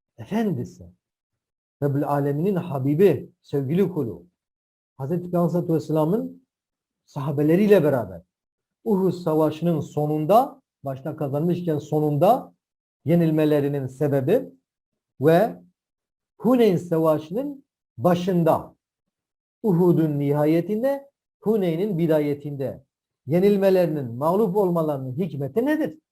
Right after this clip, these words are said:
Halbuki Peygamber Aleyhisselatü Vesselam ki Cenab-ı Hakk'ın Rabbil Alemin'in sevgili kulu,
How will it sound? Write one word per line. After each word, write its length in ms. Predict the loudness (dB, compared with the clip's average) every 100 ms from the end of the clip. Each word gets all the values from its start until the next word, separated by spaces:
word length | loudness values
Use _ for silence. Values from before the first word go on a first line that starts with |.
| _ _ _ _ _ _
Halbuki 440 | -6 -4 -2 -4 -2
Peygamber 100 | -2
Aleyhisselatü 420 | -2 -2 -4 -4
Vesselam 380 | -6 -4 -6 -6
ki 340 | -6 -6 -8 _ _ -2
Cenab-ı 280 | 2 4 2
Hakk'ın 420 | -2 -2 -2 0
Rabbil 320 | 0 0 -2
Alemin'in 880 | 0 2 2 0 2 2 0 -2 -10 _ _
sevgili 520 | _ -4 -2 0 -2
kulu, 560 | 0 0 4 2 0 -10